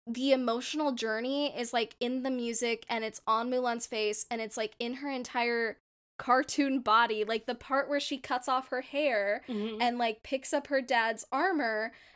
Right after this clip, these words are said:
Speaker 1: and then places the comb in, in place of the scroll, like, and you see on her face, like, the emotional, uh, the emotional weight of,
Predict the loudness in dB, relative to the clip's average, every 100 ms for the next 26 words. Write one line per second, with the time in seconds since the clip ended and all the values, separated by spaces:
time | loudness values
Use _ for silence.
0 | _ 0 2 2 0 -2 0 0 2 0
1 | 0 -2 -2 -4 -6 -6 -2 0 0 -2
2 | -6 -14 -20 _ -4 -4 -4 -4 -2 -2
3 | -2 0 -2 -2 -4 -4 0 4 6 4
4 | 2 0 0 -2 -2 -2 -2 -2 0 0
5 | 0 -2 -4 -4 -4 -6 -8 -6 -2 -2
6 | -2 -4 -4 -4 -4 -4 -10 _ _ _
7 | _ _ -4 0 0 -2 -4 -8 -8 -4
8 | -4 -4 -2 -2 -2 -2 -4 -4 -8 -10
9 | -4 -4